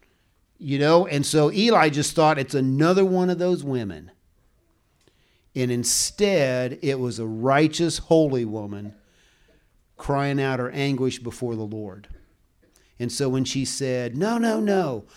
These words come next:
I'm crying, I'm just, I'm, I'm in bitter heart. I got a bitter heart. I'm, I'm crying out in anguish before the Lord." And so he turned around and he said, "Then may the Lord grant you your petition."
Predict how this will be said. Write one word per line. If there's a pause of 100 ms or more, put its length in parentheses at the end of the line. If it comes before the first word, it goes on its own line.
(200)
I'm
crying,
I'm
just,
I'm,
I'm
in
bitter
heart.
I
got
a
bitter
heart.
I'm, (200)
I'm
crying
out
in
anguish
before
the
Lord." (400)
And
so
he
turned
around
and
he
said,
"Then
may
the
Lord
grant
you
your
petition."